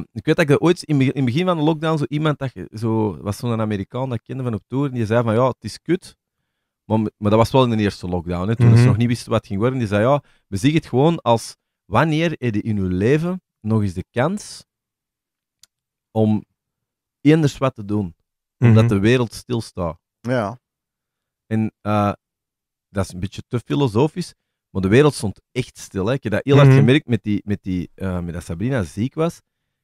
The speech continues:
Speaker 1: Ja, dat was verschrikkelijk, maar tegelijkertijd heeft hij ook een hele hoop dingen niet gemist.
Speaker 3: Mm.
Speaker 2: Ja.
Speaker 1: Omdat er ook niks was. Het was bijna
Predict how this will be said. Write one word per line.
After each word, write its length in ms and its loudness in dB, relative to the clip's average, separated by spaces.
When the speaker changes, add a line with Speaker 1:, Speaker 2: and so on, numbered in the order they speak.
Speaker 1:
Ja, 400 2
dat 120 -8
was 160 -8
verschrikkelijk, 540 -6
maar 120 -4
tegelijkertijd 840 -2
heeft 240 -4
hij 200 -6
ook 260 -6
een 200 -2
hele 240 4
hoop 220 0
dingen 480 0
niet 140 6
gemist. 580 -2
Speaker 3:
Mm. 280 -4
Speaker 2:
Ja. 220 4
Speaker 1:
Omdat 280 0
er 240 -8
ook 220 0
niks 280 -6
was. 440 0
Het 120 -18
was 240 -2
bijna 440 0